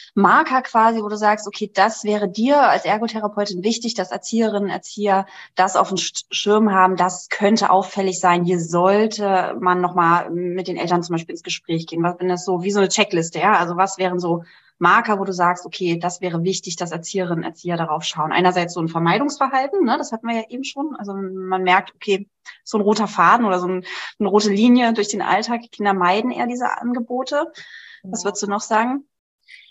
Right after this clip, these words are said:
Speaker 2: Ja, also ich meine, in der Einrichtung hat man ja den besten Vergleich mit einer Gruppe von gleichaltrigen Kindern, auch wenn's altersgemischte Gruppen sind. Aber dann haben die Fachkräfte ja eigentlich schon einen super Blick dafür, wie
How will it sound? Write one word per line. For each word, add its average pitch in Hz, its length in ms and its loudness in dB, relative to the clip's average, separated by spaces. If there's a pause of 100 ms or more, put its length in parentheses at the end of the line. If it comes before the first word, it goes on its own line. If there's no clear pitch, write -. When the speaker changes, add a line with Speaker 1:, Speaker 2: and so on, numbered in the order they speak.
(140)
Speaker 2:
Ja, 233 400 4
also 247 180 0
ich 254 140 -4
meine, 254 260 -2 (480)
in 254 160 -2
der - 160 2
Einrichtung 285 500 -2
hat 277 140 -2
man 269 180 0
ja 254 80 0
den 240 160 -2
besten 220 300 -4
Vergleich 220 560 2
mit 254 120 2
einer 220 220 2
Gruppe 226 300 -4
von 214 340 -2
gleichaltrigen 202 840 -2
Kindern, 202 380 0
auch 196 200 -2
wenn's 202 160 -2
altersgemischte 196 680 -2
Gruppen 190 320 -4
sind. 233 280 -2
Aber 196 160 -2
dann 202 180 -2
haben 233 260 2
die 233 220 -4 (300)
Fachkräfte 254 480 0
ja 220 340 2
eigentlich 220 380 2
schon 233 100 -2
einen 214 180 -2
super 220 280 -2
Blick 226 360 -2
dafür, 208 540 0
wie 233 320 -4